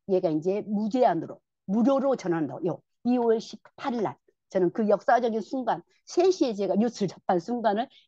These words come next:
잊을 수가 <laughs> 없어요. 그래서, 그래서 이제 그 뒤부터는 이제 많이 활용하고 있고요. 그다음 이제 챗 G P T 포가 챗 G P T에서는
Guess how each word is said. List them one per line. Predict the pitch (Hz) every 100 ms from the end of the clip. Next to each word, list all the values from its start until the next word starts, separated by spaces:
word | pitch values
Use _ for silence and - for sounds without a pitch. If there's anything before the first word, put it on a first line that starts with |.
| 240
잊을 | 233 247
수가 | 190 175 247 -
<laughs> | -
없어요. | - 214 - - - - - - - 339 392 440 339 240
그래서, | 208 208 208
그래서 | 247 311 302
이제 | 220
그 | 240
뒤부터는 | 214 277 - 214 185
이제 | 170
많이 | 170 170 180
활용하고 | 220 254 233 180
있고요. | 156 - 240 185 175 269 320 - _
그다음 | 240 247
이제 | 233 311 392 - _ _
챗 | - 392
G | 415 381
P | 349 _
T | 269 175 - _ _ _ _ _ -
포가 | 480 494 453 196 220 170 _ _ _ _ _ _ _ -
챗 | 381
G | 415 403
P | 381
T에서는 | 320 302 277 269